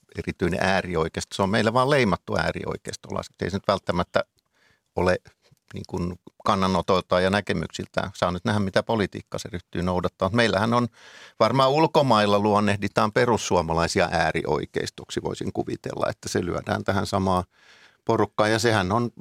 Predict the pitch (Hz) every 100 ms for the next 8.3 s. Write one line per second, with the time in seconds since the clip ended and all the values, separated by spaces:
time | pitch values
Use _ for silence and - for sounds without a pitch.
0 | - - - - 131 127 120 - 120 131
1 | 127 117 120 120 123 - 120 120 113 -
2 | 117 120 - _ - - - - 107 -
3 | - 107 101 120 110 92 - - - 104
4 | 95 101 98 - 101 - - - - -
5 | 87 - 95 95 92 90 - 90 - 95
6 | 90 104 104 110 95 - - 92 101 101
7 | 101 95 85 87 98 107 - - - -
8 | - - -